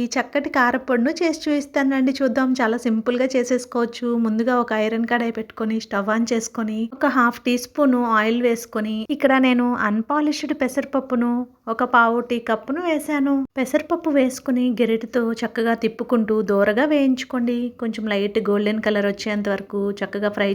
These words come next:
చేసుకున్న తర్వాత, ఒక అర టీ స్పూన్ జీలకర్రను కూడా వేసుకొని ఫ్రై చేసుకోండి. తర్వాత ఒక ఏడెనిమిది ఎండుమిరపకాయలను కూడా వేసుకొని ఫ్రై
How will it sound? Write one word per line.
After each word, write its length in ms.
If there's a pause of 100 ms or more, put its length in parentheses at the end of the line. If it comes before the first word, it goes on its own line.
చేసుకున్న 340 (100)
తర్వాత, 360 (920)
ఒక 120 (220)
అర 120 (120)
టీ 160
స్పూన్ 340 (220)
జీలకర్రను 580
కూడా 220
వేసుకొని 480
ఫ్రై 120 (140)
చేసుకోండి. 500 (520)
తర్వాత 380
ఒక 160
ఏడెనిమిది 480
ఎండుమిరపకాయలను 680
కూడా 200
వేసుకొని 420 (120)
ఫ్రై 140